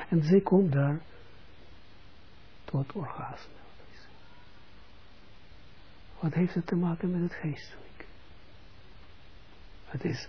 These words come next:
absoluut, eh, intrinsiek verbonden met de meest diepe dingen wat we hebben gezegd. Vier verbonden heeft de schepper ge-,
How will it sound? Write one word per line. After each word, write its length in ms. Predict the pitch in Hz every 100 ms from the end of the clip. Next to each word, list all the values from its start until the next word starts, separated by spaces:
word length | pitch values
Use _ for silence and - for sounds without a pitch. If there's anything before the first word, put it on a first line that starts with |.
| -
absoluut, 680 | 160 - - 143 147 156 - - - - - - - - - - - - - -
eh, 240 | 139 135 -
intrinsiek 760 | - 165 135 143 143 - 190 196
verbonden 840 | - 185 139 156 151 147 147 143 - -
met 180 | 139
de 80 | 131
meest 360 | 131 151 131 -
diepe 260 | 165 -
dingen 220 | 175 156 147
wat 80 |
we 60 | 170
hebben 180 | 165 196
gezegd. 500 | - - 302 - - - - - - - -
Vier 340 | - - 196 233
verbonden 560 | 269 208 240 277 277
heeft 180 | 208 165
de 60 | 147
schepper 520 | - - 139 160 - - - -
ge-, 360 | - - 143